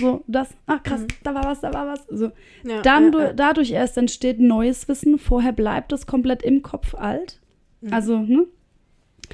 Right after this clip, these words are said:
Speaker 1: Und das, ähm, muss man einfach, äh, ja, bewusst so erstmal wahrnehmen und dann sagen, okay, krass, ich bin mal gespannt, ich habe hier gerade irgendwie irgendeine Sache, das irgendwie überhaupt nicht gut ist.
Speaker 2: Mhm.
Speaker 1: Ich brauche mal hier einen Hinweis.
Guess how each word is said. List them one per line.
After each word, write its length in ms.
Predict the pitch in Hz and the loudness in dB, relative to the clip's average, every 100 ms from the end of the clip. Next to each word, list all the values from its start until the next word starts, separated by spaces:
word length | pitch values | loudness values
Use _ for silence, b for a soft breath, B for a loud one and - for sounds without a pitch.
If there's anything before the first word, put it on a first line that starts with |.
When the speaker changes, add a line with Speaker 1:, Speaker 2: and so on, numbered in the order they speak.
| b b b b b | b b b b b
Speaker 1:
Und 200 | - 233 | 0 2
das, 160 | 220 - - | 2 -2 -8
ähm, 380 | 359 214 214 196 | -4 -2 0 0
muss 140 | 226 214 | 2 2
man 140 | 220 | 0
einfach, 300 | 208 - 214 | -2 -2 -4
äh, 140 | - 196 - - | -4 -6 -10 -6
ja, 160 | 202 208 | -2 0
bewusst 500 | 202 196 240 - - | 2 4 4 2 -4
so 140 | - | -6
erstmal 300 | 214 208 196 | -6 -2 -2
wahrnehmen 380 | 185 180 202 247 | 0 0 2 4
und 80 | 226 | 4
dann 120 | 220 | 4
sagen, 180 | 214 208 | 0 -2
okay, 220 | 180 175 | -4 -6
krass, 480 | - 254 320 - - _ _ _ _ | -6 -8 -10 -14 -20 _ _ _ _
ich 80 | - | 4
bin 100 | 220 | 4
mal 80 | 208 | 4
gespannt, 360 | 190 - 269 359 | 2 0 0 0
ich 100 | 226 | 2
habe 100 | - | 4
hier 80 | |
gerade 240 | - 214 202 | 4 2 0
irgendwie 340 | 208 214 208 | 0 2 2
irgendeine 340 | 202 262 285 302 | 2 8 8 8
Sache, 380 | 302 285 339 392 - | 4 2 0 0 -6
das 180 | - | -12
irgendwie 200 | 220 220 | -4 -2
überhaupt 220 | 208 208 - | 2 2 2
nicht 140 | 294 | 0
gut 200 | 294 294 | -2 -2
ist. 320 | 349 370 - _ _ _ _ - | -6 -8 -16 _ _ _ _ -12
Speaker 2:
Mhm. 260 | 233 220 214 | -8 -6 0
Speaker 1:
Ich 140 | 214 | 4
brauche 160 | - 208 | 6 6
mal 120 | 214 | 4
hier 100 | 208 | 2
einen 80 | 202 | 2
Hinweis. 640 | 220 330 277 202 196 - | 2 2 2 0 -2 -8